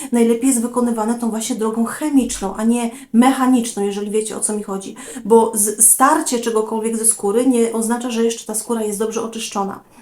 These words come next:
Jak ja już od wielu lat, y, wykonuję oczyszczanie skóry i zresztą o tym też mówię w wielu filmach pielęgnacyjnych. Y, kiedyś nawet zrobiłam filmik właśnie poświęcony tylko i wyłącznie oczyszczaniu skóry.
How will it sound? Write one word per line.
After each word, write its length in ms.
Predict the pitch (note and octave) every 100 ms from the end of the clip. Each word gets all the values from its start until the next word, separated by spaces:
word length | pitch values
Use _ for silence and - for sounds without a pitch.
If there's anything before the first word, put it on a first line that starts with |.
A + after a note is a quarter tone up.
| _ _ - - B3+
Jak 240 | C4+ D4
ja 140 | D4+ D4+
już 180 | C4 -
od 160 | A3
wielu 340 | G#3 D4+ C4 A#3+
lat, 320 | A3+ A3 -
y, 160 | G#3+ G#3+
wykonuję 640 | G3+ A3+ A#3 A3+ A3 G#3
oczyszczanie 480 | G#3+ A3 A3+ A#3+ G#3+
skóry 260 | - D4 D4
i 100 | B3
zresztą 340 | B3+ - A#3+
o 60 | A#3
tym 200 | A#3+ A3+
też 300 | A#3 A#3 -
mówię 340 | A3+ A3+ A3 G#3+ -
w 160 | G#3
wielu 260 | A3 C#4+ C#4
filmach 400 | - B3 A#3 A#3
pielęgnacyjnych. 760 | A#3 A3 A3 A3 A3+ G#3+ G#3 - - - C#4+ -
Y, 40 |
kiedyś 280 | A3+ C4 C4+
nawet 220 | B3 A#3
zrobiłam 460 | A3+ A#3 A3+ A3 A3+
filmik 280 | C#4+ C#4 A#3+
właśnie 240 | B3+ B3+
poświęcony 560 | A#3+ A#3 A#3+ A#3 A#3 A#3
tylko 260 | A3+ A#3
i 80 | A#3
wyłącznie 360 | A3+ A3+ A#3+ A3
oczyszczaniu 460 | A3+ A3+ A3+ A3+
skóry. 420 | A3 - A3 G#3+